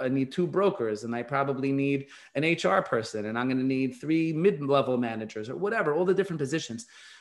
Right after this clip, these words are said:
You have to first have a concept of what sh-, what should the structure look like? How many functions or seats do I need? Then, before you put anybody into those seats, you have to first ask another question, which is, if I were to put somebody into that seat that's gonna help me manage this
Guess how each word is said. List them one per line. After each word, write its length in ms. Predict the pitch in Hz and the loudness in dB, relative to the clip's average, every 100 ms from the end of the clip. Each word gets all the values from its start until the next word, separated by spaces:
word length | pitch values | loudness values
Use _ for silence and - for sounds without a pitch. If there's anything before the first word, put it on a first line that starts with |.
| _ _ | _ _
You 100 | 185 | 2
have 160 | 233 | 2
to 60 | - | -2
first 280 | - 180 - | 0 0 2
have 160 | 175 | -2
a 60 | 139 | 0
concept 400 | - 151 143 - | -2 -2 -2 0
of 140 | 120 | 0
what 180 | 131 202 | 2 2
sh-, 200 | - - | 0 -6
what 160 | 156 208 | -2 0
should 140 | 202 | 0
the 60 | 170 | 0
structure 400 | - 139 135 113 | 0 -2 0 -2
look 200 | 110 107 | -2 -2
like? 160 | 95 120 | -6 -2
How 180 | 151 | 0
many 380 | 202 208 196 180 - - | 2 2 2 0 -6 -20
functions 540 | - - 175 175 127 120 | -8 0 2 2 -2 -2
or 60 | |
seats 280 | 120 147 139 | -2 -4 -2
do 160 | - 127 | -2 0
I 120 | 120 | 0
need? 320 | 117 107 117 _ _ _ _ - _ _ _ _ | 0 -4 -8 _ _ _ _ -20 _ _ _ _
Then, 420 | 123 185 226 160 147 | 0 2 4 0 -2
before 260 | 139 214 | 0 2
you 60 | 202 | 2
put 160 | 170 | 2
anybody 480 | 170 175 156 147 135 - | 2 0 2 2 0 0
into 280 | 180 175 143 | -2 0 0
those 460 | 135 127 123 - | 2 2 0 -6
seats, 640 | - - 143 120 - - _ _ _ | -8 -4 -4 -4 -10 -14 _ _ _
you 100 | - | -4
have 240 | 143 196 190 | -2 -2 -2
to 80 | |
first 260 | 180 147 151 | 0 0 0
ask 280 | 127 123 - | -2 -2 -4
another 220 | - 214 | -4 -4
question, 480 | - 120 107 - 107 | -2 -2 -2 -4 -4
which 180 | 110 - | -4 -2
is, 200 | 113 - _ - _ _ _ _ 139 - _ _ _ - | -4 -6 _ -20 _ _ _ _ -14 -14 _ _ _ 0
if 240 | 311 - | 0 0
I 120 | - | -2
were 100 | 196 | -2
to 100 | 185 | -4
put 180 | - 170 | -2 -4
somebody 400 | - 165 147 147 | -2 -2 2 2
into 180 | 247 - | 0 2
that 240 | 127 113 | 0 0
seat 120 | 123 | -2
that's 160 | 117 123 | -2 -4
gonna 180 | 135 143 | -2 -2
help 200 | 175 - | -2 -2
me 140 | 156 | -2
manage 540 | 139 139 156 170 139 - | -2 -2 -2 -2 -4 -2
this 200 | 127 | -6